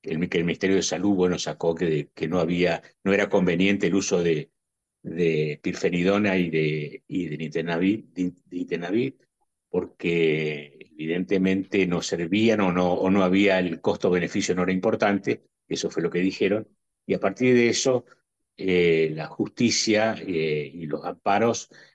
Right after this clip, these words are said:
fueron, empezaron a, empezaron a ser rechazados. Eh, generalmente siempre cuando se pedía a través de la, a una obra social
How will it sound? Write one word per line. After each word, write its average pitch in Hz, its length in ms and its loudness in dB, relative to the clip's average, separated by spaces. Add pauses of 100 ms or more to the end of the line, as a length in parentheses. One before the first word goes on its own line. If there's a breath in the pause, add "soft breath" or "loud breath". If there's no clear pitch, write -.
(120)
fueron, 90 260 2
empezaron 90 360 -2
a, 90 40 -2 (100)
empezaron 92 420 -2
a - 20 -4
ser 85 180 -2
rechazados. - 680 -6 (800)
Eh, 82 600 0 (100)
generalmente 98 640 2
siempre 117 500 0
cuando 90 240 0
se - 160 -2
pedía 92 440 2
a - 20 -4
través 90 260 -2
de 90 80 0
la, 80 220 -6 (340)
a 80 60 -8
una 90 260 -2
obra 87 160 -2
social 101 560 -2